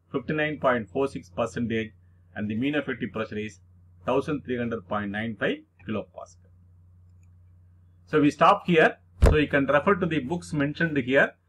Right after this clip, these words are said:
I have published a book on the thermal engineering. You can read to it. And, uh, there are other book, Engineering Thermodynamics by P K Nag or Rajput, Thermodynamics by Sengel and Bolz, and Thermal Engineering by Bellani. You can refer to it for additional information.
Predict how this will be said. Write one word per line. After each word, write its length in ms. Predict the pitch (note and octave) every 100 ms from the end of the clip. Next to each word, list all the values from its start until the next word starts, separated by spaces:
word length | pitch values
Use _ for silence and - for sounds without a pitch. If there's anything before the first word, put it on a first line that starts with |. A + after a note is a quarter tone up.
| _ _ _
I 140 | B2 C3+
have 200 | C#3+ C3
published 380 | C#3 F#3+ F#3
a 60 | E3
book 280 | - D#3 E3+
on 200 | D#3+ C#3+
the 280 | B2+ A2 F#2
thermal 260 | C#3 D3+ D3+
engineering. 440 | C3+ B2+ C#3 C4
You 120 | - B2
can 200 | B2+ A2+
read 240 | C#3 F3
to 60 | E3
it. 300 | C3+ G#3+ - - - - - - -
And, 280 | C3+ B2+ B2+
uh, 240 | B2+ B2+ B2 - - -
there 120 | D3+
are 100 | D#3
other 240 | D3 D3+ F#3+
book, 280 | F3+ F3
Engineering 460 | D3 C#3 D#3+ E3 D#3
Thermodynamics 680 | D3 C#3+ C#3+ C#3 C#3 C#3+ -
by 260 | B2+ B2+ B2
P 100 | C#3+
K 220 | C#3 C#3
Nag 320 | C3 B2+ C3+ A#2+
or 180 | A#2
Rajput, 560 | A2 B2+ B2+ A#2+ C#3 C3+ _ _ _ _ _ _
Thermodynamics 520 | C#3 D3 E3 D#3+ D3+ A#2+
by 120 | B2+
Sengel 380 | B2 C3 C3+ D3+
and 160 | C3
Bolz, 380 | A#2+ C3 C3 - -
and 240 | B2+ A#2+ A2
Thermal 280 | B2+ C#3+ C#3+
Engineering 240 | C#3 C3
by 80 | A#2
Bellani. 440 | G#2 B2 C3 D3
You 120 | G3+
can 180 | - B2
refer 300 | A#2 A#2+ D#3
to 180 | - C#3
it 100 | C3+
for 140 | A#2+
additional 300 | A2 A#2 C#3+
information. 680 | B2 A#2+ B2+ A#2 A2+ D3+ C#4